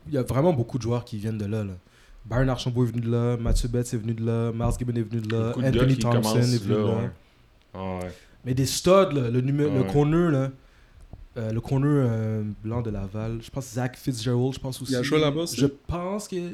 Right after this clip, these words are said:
Speaker 1: oui, il vient de ce
Speaker 3: je sais
Speaker 1: coin-là,
Speaker 3: pas.
Speaker 1: je pense. En tout cas, beaucoup d'athlètes qui viennent de là, tu sais.
Speaker 3: Ah ouais,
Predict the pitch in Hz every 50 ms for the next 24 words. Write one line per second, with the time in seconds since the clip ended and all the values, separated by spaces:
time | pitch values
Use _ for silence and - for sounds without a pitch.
0 | - 165 - - 143 151 170 170 160 143 139 170 - 160 147 147 147 160 151 139
1 | 151 156 160 147 135 - 170 170 170 143 - 143 - 143 147 120 - - - _
2 | - - - - - - - - - - - - 151 151 - 277 147 - 151 147
3 | - 175 185 190 190 190 - 143 151 160 156 139 131 123 120 135 135 123 107 117
4 | 131 127 123 117 117 113 113